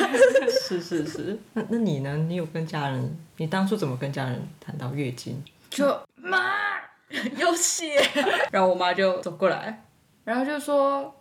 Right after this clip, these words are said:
Speaker 2: ，“坐好，不要动。”然后叫我坐在马桶上不要动，然后就去拿那个，然后塞进来，然后你就看到一片进来，然后她就，她就在外面指导你用，
Speaker 1: 嗯，这个
Speaker 2: 对，对啊。
Speaker 1: 什么亲自教育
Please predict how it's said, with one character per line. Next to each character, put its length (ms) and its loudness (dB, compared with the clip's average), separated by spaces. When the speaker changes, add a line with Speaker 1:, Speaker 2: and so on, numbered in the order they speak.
Speaker 2:
，“坐 140 4
好， 180 4
不 80 4
要 60 6
动。” 360 6
然 100 8
后 120 2
叫 140 6
我 60 4
坐 140 4
在 80 6
马 80 0
桶 160 2
上 120 4
不 60 0
要 100 4
动， 140 6
然 0 -
后 100 6
就 120 0
去 100 8
拿 240 2
那 260 0
个， 200 -4
然 60 4
后 100 6
塞 280 4
进 220 -2
来， 220 -8
然 100 2
后 60 2
你 60 0
就 120 6
看 120 0
到 80 2
一 80 2
片 300 0
进 160 -6
来， 180 -14
然 160 0
后 200 0
她 100 -2
就， 240 2
她 120 4
就 100 8
在 140 6
外 100 4
面 180 0
指 200 -8
导 180 0
你 100 -4
用， 280 0
Speaker 1:
嗯， 180 -2
这 100 -4
个 80 -4
Speaker 2:
对， 160 -4
对 20 -2
啊。 200 -6
Speaker 1:
什 120 2
么 100 0
亲 240 0
自 180 -2
教 260 -2
育 160 0